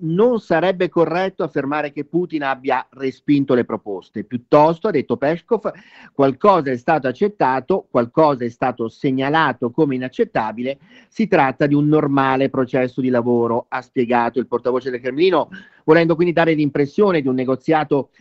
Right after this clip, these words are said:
che va comunque avanti e chiedendo proprio il silenzio per favorire il raggiungimento dell'accordo. Detto questo, eh, al momento appare piuttosto chiaro che, come dire, le posizioni della Russia e dell'Ucraina restano molto lontane.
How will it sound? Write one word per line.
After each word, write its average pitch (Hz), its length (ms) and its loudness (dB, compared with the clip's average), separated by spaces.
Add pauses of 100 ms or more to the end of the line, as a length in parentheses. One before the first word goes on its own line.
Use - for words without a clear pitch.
(120)
che - 120 0
va 147 260 0
comunque 151 460 0
avanti 113 480 -2
e 123 80 -2
chiedendo 208 500 0
proprio 160 280 2
il 139 160 0
silenzio 143 560 -2
per 147 240 -2
favorire 143 720 0 (260)
il 147 240 4
raggiungimento 131 760 0
dell'accordo. 107 720 -6
Detto 165 260 0
questo, 160 500 0 (300)
eh, 147 260 -2
al 135 100 -2
momento 151 320 2
appare 139 320 2
piuttosto 135 420 -2
chiaro 131 440 0
che, 123 320 -6
come 123 120 -6
dire, 120 220 -2
le 110 120 -8
posizioni 139 440 -2
della 127 180 2
Russia 131 500 2
e 123 320 -6
dell'Ucraina 143 720 2
restano 131 480 -6
molto 127 300 -2
lontane. 107 560 -6